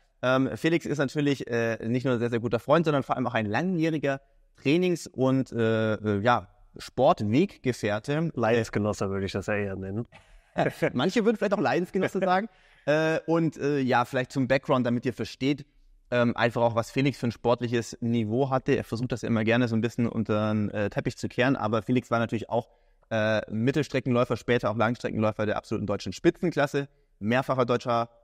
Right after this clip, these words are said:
Speaker 1: Meister in, äh, verschiedenen Teamwettbewerben, Drittplatzierter in der U dreiundzwanzig auch über fünfzehnhundert bei deutschen
Speaker 2: Das stimmt.
Speaker 1: Meisterschaften gewesen.
Speaker 2: Das stimmt.
Speaker 1: Und eigentlich kann man ja sagen, du bist von,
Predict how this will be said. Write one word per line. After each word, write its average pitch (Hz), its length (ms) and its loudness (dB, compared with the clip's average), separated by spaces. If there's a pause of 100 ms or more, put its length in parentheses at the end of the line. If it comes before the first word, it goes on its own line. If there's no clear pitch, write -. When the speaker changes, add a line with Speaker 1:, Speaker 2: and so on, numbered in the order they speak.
(100)
Speaker 1:
Meister 131 760 0
in, 127 260 0
äh, 113 120 -6
verschiedenen 113 400 -2
Teamwettbewerben, 175 1040 0
Drittplatzierter 156 880 0
in 160 140 0
der 151 160 0
U 139 40 -4
dreiundzwanzig 156 540 0
auch 139 100 -2
über 131 120 -4
fünfzehnhundert 131 720 -2
bei 180 80 -6
deutschen - 300 -4
Speaker 2:
Das 190 100 -4
stimmt. - 140 -20
Speaker 1:
Meisterschaften - 180 -12
gewesen. 180 320 0
Speaker 2:
Das 104 140 -10
stimmt. 131 260 -8 (280)
Speaker 1:
Und 156 200 0 (140)
eigentlich 156 300 0
kann 170 100 -2
man 170 100 2
ja 156 140 2
sagen, 147 320 2
du 131 80 0
bist 143 340 -4
von, 139 480 2